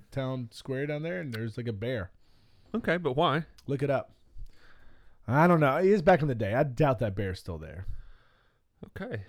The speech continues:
Speaker 1: But
Speaker 2: That's
Speaker 1: Austria is cool, though.
Speaker 2: I, you know, I don't know anything about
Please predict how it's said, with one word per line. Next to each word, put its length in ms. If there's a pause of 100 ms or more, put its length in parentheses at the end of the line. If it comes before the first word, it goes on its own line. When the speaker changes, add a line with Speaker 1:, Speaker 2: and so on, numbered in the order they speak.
(480)
Speaker 1:
But 80
Speaker 2:
That's 140
Speaker 1:
Austria 160
is 80
cool, 200
though. 180 (800)
Speaker 2:
I, 140 (100)
you 340
know, 300
I 100
don't 140
know 240
anything 340
about 340